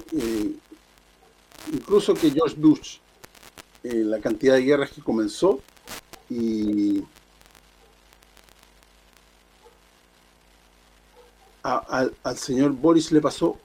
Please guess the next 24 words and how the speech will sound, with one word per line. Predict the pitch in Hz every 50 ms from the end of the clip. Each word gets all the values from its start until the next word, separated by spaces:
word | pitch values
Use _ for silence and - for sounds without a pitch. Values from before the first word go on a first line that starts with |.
| - - 214
lo | 135 139
mismo. | 180 202 156 113 107 101 98 104 - - - - - - - - - _ _ _ _ - _ - - - - _ _
Presentó | - 123 127 120 113 - 170
un | 151
programa | 139 156 147 151 156 156 156 147
muy | 156 185 202 208 208 285 302 - _ _ _
bonito. | 233 202 165 170 180 180 156 - - 101 - - - _ _ _ _ _ _ _ _ _ _ _ _ _ _ - - - - _ _ _ _ _
El | - 117 110
día | 110 135 131 135 135 120
que | - 139 120
ganó | 110 110 110 117 127
la | 131 127 120
elección | 117 117 107 - - - 156 147 151 151 - 311 302 269 269 - - - - _ -
en | 139 113
segunda | - - 120 120 120 117 113 113
vuelta, | 117 139 151 151 143 - - 165 170 - - - _ _ _ _ _ _ _ _ - -
dio | 147 135
un | 139 139
discurso | 139 131 - 165 143 - - 156
muy | 147 185 214 214 208
bonito | 208 208 208 208 175 - - - - _ _ _ _ _ _ _ _ _ _ _ - - - - 466 453 _ _ _ _ _ _ _ _ _ _ _ _ _ _ _ _ _ _ _ _ _ _ _ _ _
para | - 120 127 120
la | 120 120
galería. | 113 123 131 135 135 139 123 101 -